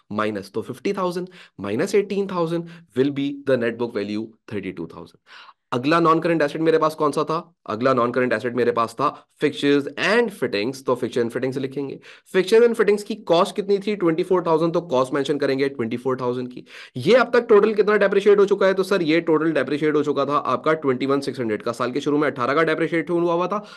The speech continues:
अ, डेप्रिसिएशन हुआ हुआ था, और अभी आपने थर्टी सिक्स हंड्रेड का मजीद डेप्रिशिएट कर दिया, तो टोटल ट्वेंटी सिक्स वन हंड्रेड, ट्वेंटी वन सिक्स हंड्रेड का डेप्रिशिएट हो गया, तो वो लिख देंगे।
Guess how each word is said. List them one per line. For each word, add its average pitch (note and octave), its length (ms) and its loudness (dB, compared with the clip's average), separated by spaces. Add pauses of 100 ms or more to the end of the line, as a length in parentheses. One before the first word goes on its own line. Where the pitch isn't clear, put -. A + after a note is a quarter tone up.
(140)
अ, B2 140 4
डेप्रिसिएशन D#3+ 480 0
हुआ F3+ 120 4
हुआ F3 140 2
था, G3+ 80 0
और G3 220 2
अभी D#3 180 2
आपने D#3+ 380 -2 (160)
थर्टी D#3 160 2
सिक्स D#3+ 180 -4
हंड्रेड D#3+ 200 0
का F#3 100 -2
मजीद D3 280 2
डेप्रिशिएट E3+ 420 -2
कर E3+ 100 2
दिया, E3+ 180 0
तो - 340 -4
टोटल D#3 320 2
ट्वेंटी D#3 320 0
सिक्स D#3+ 300 -6
वन D3 160 2
हंड्रेड, C#3+ 260 -2
ट्वेंटी D#3 220 0
वन D#3+ 140 4
सिक्स E3 220 -4
हंड्रेड D#3+ 200 -2
का E3+ 80 2
डेप्रिशिएट D#3 400 0
हो D3 80 2
गया, C#3 140 -2
तो B2 100 -6
वो G#2+ 120 -4
लिख A2+ 180 -8
देंगे। A2+ 220 -14